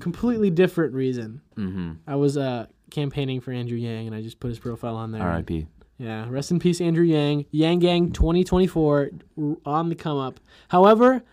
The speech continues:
Speaker 1: that'll be the purpose of a different podcast, not now. We're talking
Speaker 2: Yeah.
Speaker 1: about being relaxed right now and going on Tinder.
Speaker 2: Yeah,
Speaker 1: Ooh.
Speaker 2: going on Tinder. Tinder's, Tinder's weird, man. I don't,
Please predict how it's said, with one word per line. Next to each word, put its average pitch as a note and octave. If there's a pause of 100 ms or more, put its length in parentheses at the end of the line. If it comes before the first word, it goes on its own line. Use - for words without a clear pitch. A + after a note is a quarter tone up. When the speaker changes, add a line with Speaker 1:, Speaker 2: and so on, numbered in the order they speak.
(140)
Speaker 1:
that'll E3
be F#3
the D#3
purpose D#3
of C3
a C3
different C#3+
podcast, -
not C#3+
now. A2+
We're D#3
talking D3
Speaker 2:
Yeah. B2+
Speaker 1:
about B2
being C#3+
relaxed D#3
right D#3
now D#3
and A#2+
going E3
on B2+
Tinder. -
Speaker 2:
Yeah, F#2
Speaker 1:
Ooh. -
Speaker 2:
going G#2
on G#2
Tinder. F2
Tinder's, D#3
Tinder's D3
weird, G#2+
man. E2+
I F#2+
don't, A#2+